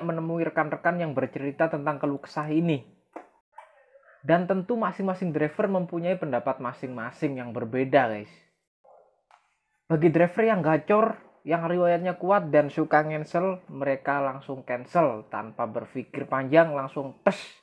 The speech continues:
cancel saja. Karena mereka meyakini bahwa yang bikin gagu itu bukan cancelan, tetapi riwayat yang kurang, guys. Jadi banyak, semakin banyak riwayat itu semakin bagus.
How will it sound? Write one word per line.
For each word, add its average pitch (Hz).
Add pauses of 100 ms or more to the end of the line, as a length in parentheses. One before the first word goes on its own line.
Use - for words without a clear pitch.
(680)
cancel 117
saja. 123 (1120)
Karena 214
mereka 233
meyakini 226
bahwa 127
yang 143
bikin 143
gagu 143
itu 220
bukan 151
cancelan, 147
tetapi 131
riwayat 131 (240)
yang 117
kurang, 135
guys. 92 (1040)
Jadi 131
banyak, 123
semakin 135
banyak 127
riwayat 139
itu 147
semakin 113
bagus. 120